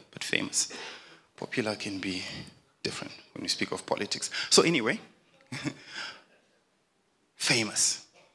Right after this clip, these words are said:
Do we know Cyril Ramaphosa? Maybe I'm talking about someone you don't know.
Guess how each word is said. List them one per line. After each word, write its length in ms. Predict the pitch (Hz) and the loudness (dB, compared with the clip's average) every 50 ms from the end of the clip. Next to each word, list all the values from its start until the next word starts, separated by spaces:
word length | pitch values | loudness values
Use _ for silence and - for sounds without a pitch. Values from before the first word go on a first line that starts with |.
| _ _ _ _ _ _ _ _ _ _ - - - - - - - _ _ _ _ _ _ _ _ _ _ _ _ _ _ - | _ _ _ _ _ _ _ _ _ _ -20 -20 -20 -20 -20 -20 -20 _ _ _ _ _ _ _ _ _ _ _ _ _ _ 2
Do 80 | 185 | 4
we 80 | 226 269 | 6 8
know 240 | 277 277 277 285 277 - - | 8 8 6 2 0 -4 -6
Cyril 340 | - - 254 262 254 254 | -4 -2 0 0 0 0
Ramaphosa? 280 | 247 - 247 262 269 233 | -2 -2 -4 -4 -4 -2
Maybe 180 | 190 190 185 185 | -2 0 2 0
I'm 80 | 170 | 2
talking 200 | - 170 170 170 | 2 2 2 4
about 120 | 147 135 131 | 4 2 2
someone 320 | - - 151 151 147 139 | 2 2 2 2 2 2
you 100 | 135 127 | 2 2
don't 240 | 123 117 110 110 - | 2 2 2 2 -2
know. 160 | - 95 - | -6 -8 -8